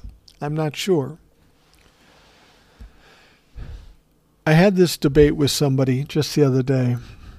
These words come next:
They are convinced that Ron DeSantis will be the candidate in twenty twenty-four. And I tried to explain to them why he won't be.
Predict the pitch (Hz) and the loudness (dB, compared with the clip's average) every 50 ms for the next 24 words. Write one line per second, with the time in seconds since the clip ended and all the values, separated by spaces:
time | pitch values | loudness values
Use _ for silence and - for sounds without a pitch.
0 | - - - 170 151 151 151 147 147 139 - - 139 135 127 147 147 143 135 - | -18 -12 0 6 8 10 10 10 8 6 4 2 0 2 4 4 4 4 2 0
1 | - - 139 - 156 147 143 139 135 135 131 123 120 - - - 110 - 143 131 | 0 -2 -2 0 2 4 4 4 4 4 2 0 -2 -2 0 2 2 2 2 0
2 | - 131 127 113 - - 147 139 135 127 127 131 127 123 123 120 113 - - 151 | 0 0 -2 -2 -2 0 2 2 2 2 2 0 0 0 -2 -4 -6 -4 -4 -2
3 | 151 143 139 135 123 123 120 117 117 117 - - _ - 135 127 - - 131 127 | 0 0 0 -2 -2 -2 -2 -2 -4 -6 -8 -10 _ -4 -4 -2 -2 0 0 0
4 | 123 123 120 - - 135 123 120 117 117 - - - 147 139 131 - - 156 - | 0 -2 -4 -6 -6 -6 -4 -4 -6 -8 -8 -8 -6 -4 -4 -4 -6 -8 -14 -18
5 | _ _ _ _ _ _ _ _ _ _ _ _ _ _ _ _ _ _ _ _ | _ _ _ _ _ _ _ _ _ _ _ _ _ _ _ _ _ _ _ _
6 | _ _ _ _ _ _ _ _ _ - - - - - - - - - - - | _ _ _ _ _ _ _ _ _ -20 -20 -20 -20 -20 -20 -20 -20 -20 -20 -20
7 | - _ - 156 151 151 143 - 202 208 196 175 156 143 - - - - 165 151 | -14 _ 0 2 2 2 2 2 2 2 2 2 0 0 -2 -4 -4 -2 0 0
8 | 151 151 147 - 135 123 120 117 113 117 120 117 - - - - - 143 139 135 | 0 0 -2 -4 -4 -4 -4 -4 -4 -6 -8 -12 -16 -20 -18 -10 -4 0 2 2
9 | 135 131 123 117 127 131 123 123 123 120 123 127 139 - - - 143 - 208 202 | 2 2 0 -2 -2 -2 0 0 0 0 0 -2 -4 -8 -6 -6 -6 -6 -8 -14